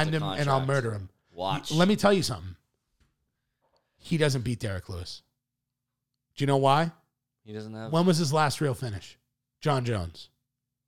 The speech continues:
Speaker 1: When was his last real finish that
Speaker 2: Did he
Speaker 1: wasn't a
Speaker 2: finish?
Speaker 1: decision? He
Speaker 2: Did he
Speaker 1: finished
Speaker 2: finish
Speaker 1: Cormier.
Speaker 2: Gustafson?
Speaker 1: Nope.
Speaker 2: The first time he didn't? I thought he did
Speaker 1: That
Speaker 2: the
Speaker 1: was,
Speaker 2: first time.
Speaker 1: that's not it. No, that was a decision.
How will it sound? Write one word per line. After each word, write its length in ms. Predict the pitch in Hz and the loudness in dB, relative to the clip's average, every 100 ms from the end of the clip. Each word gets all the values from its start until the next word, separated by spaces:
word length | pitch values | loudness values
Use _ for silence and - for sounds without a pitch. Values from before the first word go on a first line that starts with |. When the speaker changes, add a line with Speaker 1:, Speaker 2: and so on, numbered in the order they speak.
| _ _ _ _ _ _ _ _ _ _ _ | _ _ _ _ _ _ _ _ _ _ _
Speaker 1:
When 100 | 165 | 6
was 80 | 208 | 6
his 140 | 185 139 | 6 4
last 320 | 160 156 - | 4 4 4
real 200 | 151 160 | 4 4
finish 420 | - 127 98 - _ _ | 2 -4 -6 -14 _ _
that 60 | 156 | 0
Speaker 2:
Did 40 | 143 | 4
he 40 | |
Speaker 1:
wasn't 260 | 160 151 170 | 4 6 2
a 40 | |
Speaker 2:
finish? 120 | 156 135 | 2 0
Speaker 1:
decision? 300 | 135 110 - - - | 0 -2 -10 -16 4
He 140 | 185 | 4
Speaker 2:
Did 40 | 147 | 6
he 40 | |
Speaker 1:
finished 260 | 196 226 185 | 6 6 2
Speaker 2:
finish 100 | - | 2
Speaker 1:
Cormier. 400 | - 226 190 151 147 | 6 8 8 4 2
Speaker 2:
Gustafson? 280 | 185 180 165 _ _ - | 0 -4 -14 _ _ 0
Speaker 1:
Nope. 300 | 208 - _ _ _ _ - | 0 0 _ _ _ _ -20
Speaker 2:
The 80 | |
first 320 | 110 131 135 151 | -6 -4 -4 -6
time 180 | 156 | -8
he 80 | 147 | -6
didn't? 300 | 156 165 165 _ - | -6 -6 -10 _ -20
I 60 | |
thought 220 | 120 147 | -6 -6
he 60 | 135 | -4
did 140 | 127 | -4
Speaker 1:
That 80 | 135 | 0
Speaker 2:
the 60 | 127 | 0
Speaker 1:
was, 120 | 110 | 0
Speaker 2:
first 160 | 98 - | -2 -6
time. 260 | 92 87 113 | -10 -10 -8
Speaker 1:
that's 260 | 131 117 123 | -6 -4 -6
not 200 | 110 95 | -6 -8
it. 140 | 76 _ _ _ _ _ _ _ _ | -12 _ _ _ _ _ _ _ _
No, 280 | 170 180 104 | 2 2 2
that 100 | 143 | 0
was 140 | 135 | 0
a 40 | 110 | -2
decision. 380 | 120 156 87 | -2 -2 -2